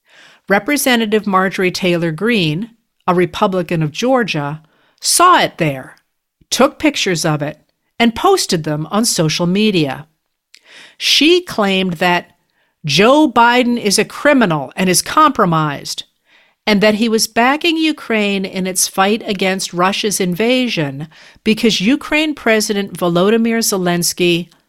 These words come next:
has proof of more Biden crimes. "Impeach Biden," she wrote.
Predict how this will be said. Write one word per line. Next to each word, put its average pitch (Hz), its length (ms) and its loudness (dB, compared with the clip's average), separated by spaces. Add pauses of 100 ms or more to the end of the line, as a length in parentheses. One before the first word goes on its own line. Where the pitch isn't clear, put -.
(280)
has 226 240 2
proof 277 320 2
of 202 120 2
more 277 340 6
Biden 165 420 2
crimes. 147 600 -4 (800)
"Impeach 226 680 2
Biden," 165 640 0 (400)
she - 280 0
wrote. 147 360 -4